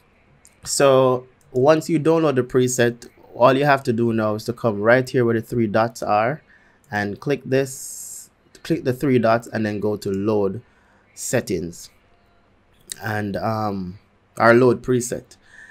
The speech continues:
And you select the preset that you want to use. I'm gonna copy this 'cause I'm gonna select this one. I'm gonna press OK. And after you've applied the preset, in order to save it,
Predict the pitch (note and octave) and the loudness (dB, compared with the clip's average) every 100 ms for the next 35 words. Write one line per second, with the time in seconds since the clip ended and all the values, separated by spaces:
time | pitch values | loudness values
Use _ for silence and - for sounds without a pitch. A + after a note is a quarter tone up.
0 | - _ - G#2 G#2 G2+ - A2+ A2+ A2 | -20 _ -6 -2 -2 -4 -6 0 0 0
1 | G#2+ D3+ D#3 C#3+ C3 D#3 - A#2+ A2 A#2 | -2 2 2 2 -2 -2 -2 -4 0 0
2 | A#2 A2+ A#2 A2 B2+ B2+ G#2+ A2 G2+ - | 0 0 -2 0 0 -2 -4 -4 -6 -8
3 | G2 - F2+ G#2 B2+ - F#2+ F#2+ G2+ G2 | -10 -8 -6 -6 -8 -10 -8 -6 -6 -6
4 | - G2+ - G2 - G#2+ B2 _ _ _ | -6 -8 -8 -12 -10 -12 -14 _ _ _
5 | _ _ - A2 A2 A2 G#2 G2+ G2 - | _ _ -10 -6 -4 -4 -4 -4 -4 0
6 | C3+ E3 - _ _ _ _ _ _ _ | 0 0 -6 _ _ _ _ _ _ _
7 | _ - G#2+ G#2 G2+ - C3+ C#3+ D#3+ C#3+ | _ -2 0 2 0 4 4 4 2 0
8 | C3 - D3+ C#3+ B2+ B2 C#3 B2+ B2+ B2 | -2 0 4 4 4 0 2 0 2 0
9 | B2+ - A#2+ A#2+ B2 B2 A2+ - - E3 | 0 -6 -4 -2 -2 -4 -10 -12 0 4
10 | D#3+ G2+ F2+ - - | 4 2 -2 -6 -18